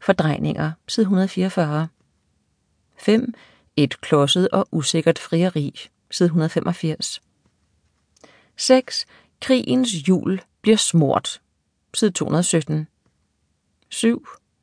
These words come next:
Kammerat Stenrøv i det fascistiske uhyres hule,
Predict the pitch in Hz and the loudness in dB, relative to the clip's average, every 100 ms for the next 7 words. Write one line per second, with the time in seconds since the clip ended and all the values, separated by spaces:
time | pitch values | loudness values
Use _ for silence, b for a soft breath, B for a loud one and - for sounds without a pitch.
0 | - 165 143 135 135 - - 147 143 165 | -4 2 4 4 2 0 -4 -2 0 2
1 | 175 180 B B B B B 196 185 202 | 2 0 B B B B B 0 2 0
2 | 196 220 - - 165 - 180 202 - 170 | 0 -2 -2 -2 -2 -2 -2 -2 -2 -2
3 | 147 185 - 170 - 165 135 147 | -4 -2 0 -2 -2 -4 0 -2